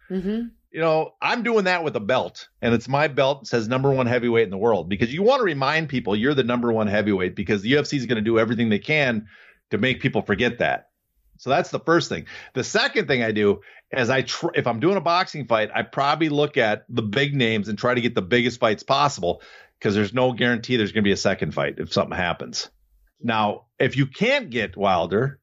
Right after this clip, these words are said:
Speaker 2: if you, because of whatever reason, if you can't get Fury or Joshua,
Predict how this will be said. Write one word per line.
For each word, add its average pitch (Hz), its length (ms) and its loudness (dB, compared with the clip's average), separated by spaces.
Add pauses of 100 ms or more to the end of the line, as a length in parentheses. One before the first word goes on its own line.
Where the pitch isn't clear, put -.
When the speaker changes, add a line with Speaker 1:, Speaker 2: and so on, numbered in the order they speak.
(140)
Speaker 2:
if 123 160 0
you, 143 80 -2
because 120 260 0
of 107 80 -6
whatever 113 300 2
reason, 113 240 0
if 123 60 0
you 117 60 -4
can't 165 320 -2
get 127 200 -2
Fury 110 260 2
or 98 60 0
Joshua, 101 580 2